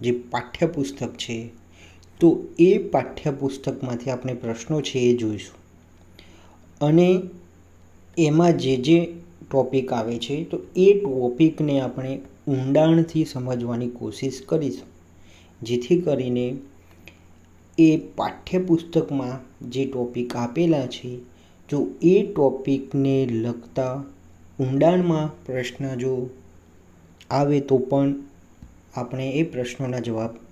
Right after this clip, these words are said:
આપી શકીએ. તો અહીં આપણે પ્રશ્ન છે એક, ઉભયજીવી પ્રાણી કયું છે? ઉભયજીવી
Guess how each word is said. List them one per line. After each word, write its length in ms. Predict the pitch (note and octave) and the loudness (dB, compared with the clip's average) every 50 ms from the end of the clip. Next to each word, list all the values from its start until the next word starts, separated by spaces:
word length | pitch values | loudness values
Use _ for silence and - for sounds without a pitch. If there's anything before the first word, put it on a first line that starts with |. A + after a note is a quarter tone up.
| - - | -8 -6
આપી 360 | A2+ A2 - - A#2+ C#3 - - - - | -6 -6 -4 -2 -2 -2 -2 -4 -6 -12
શકીએ. 420 | - - - A#2 - - - - - - - - - - - - - - - - - - - - - - - - - - - - - | -10 -6 -4 -6 -6 -6 -14 -18 -18 -20 -20 -20 -20 -20 -20 -20 -20 -20 -20 -20 -20 -20 -20 -20 -20 -20 -20 -20 -20 -20 -20 -10 0
તો 80 | - F3+ | 4 4
અહીં 260 | F3+ D#3+ D3+ E3 E3 | 6 6 6 4 2
આપણે 200 | D3+ - - C#3+ | 2 2 -2 -4
પ્રશ્ન 400 | C3+ - B2 B2 - - D3 C3+ | -4 -4 -6 -6 -6 -6 -6 -6
છે 260 | B2 - - C#3 C#3 C3+ - - - | -6 -6 -4 -4 -4 -4 -6 -10 -2
એક, 280 | - C3+ C3 - - - - - - - - _ _ - - _ - - | 0 2 2 2 2 -2 -8 -14 -20 -20 -20 _ _ -20 -20 _ -10 -2
ઉભયજીવી 720 | - C3 B2 A#2+ B2+ C#3+ D#3 D#3+ D#3 - C#3 C#3 C#3 C#3 | 0 0 0 2 4 6 6 6 4 4 2 2 2 2
પ્રાણી 460 | C#3 - - - A#2 A2 A2+ A#2 A#2+ A#2+ | 2 0 -2 -2 -2 -2 0 -2 -2 -2
કયું 360 | - - F3 F3 D#3 B2+ A2+ | 0 4 6 6 6 4 2
છે? 240 | - - - - - - - - - _ - - - - - - - _ - - - - - - - | -4 -6 -10 -14 -18 -20 -20 -20 -20 _ -20 -20 -20 -20 -20 -20 -20 _ -20 -20 -20 -20 -16 -6 -4
ઉભયજીવી 800 | B2 A#2 A#2 C3+ C#3+ D3 C#3 - A#2+ A#2+ A#2 B2 B2 B2 - | -4 -2 2 2 2 2 2 2 2 2 2 2 0 -2 -4